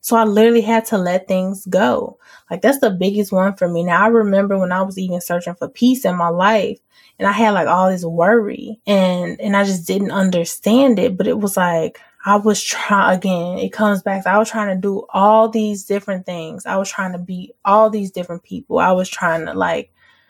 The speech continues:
like, conquer the world. And God didn't create me to conquer the world. He created me to conquer the things that he need me to conquer.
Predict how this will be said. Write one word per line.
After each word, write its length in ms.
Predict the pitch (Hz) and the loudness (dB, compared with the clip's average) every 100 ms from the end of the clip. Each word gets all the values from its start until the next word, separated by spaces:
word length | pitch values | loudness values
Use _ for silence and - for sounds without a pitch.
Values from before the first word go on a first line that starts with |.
| _ _ - | _ _ -10
like, 220 | 185 165 | -8 -6
conquer 420 | - 196 190 190 | 0 0 2 -2
the 120 | 170 | -2
world. 760 | 165 170 185 180 165 156 156 202 _ _ _ _ _ - | 0 2 2 2 0 -6 -10 -14 _ _ _ _ _ -4
And 680 | 185 180 175 185 185 202 - _ _ _ _ _ _ 220 | -2 0 -2 -6 -8 -12 -16 _ _ _ _ _ _ -4
God 240 | 196 233 | 0 2
didn't 260 | 294 311 254 | 2 0 -2
create 400 | - 233 277 285 | -2 0 2 2
me 140 | 262 | 4
to 80 | 240 | 2
conquer 340 | 240 233 226 | 2 -2 0
the 80 | 214 | -2
world. 280 | 202 262 254 | 2 2 2
He 100 | 302 | -2
created 360 | 311 262 233 220 | -2 2 2 2
me 80 | |
to 60 | 208 | 0
conquer 380 | 214 226 233 202 | 2 2 2 -2
the 60 | 196 | 0
things 220 | 214 214 | -2 0
that 80 | 180 | 0
he 160 | 254 | 2
need 180 | 349 202 | 4 2
me 80 | 165 | 0
to 80 | - | -6
conquer. 560 | 175 143 - 50 - | -6 -6 -6 -10 -10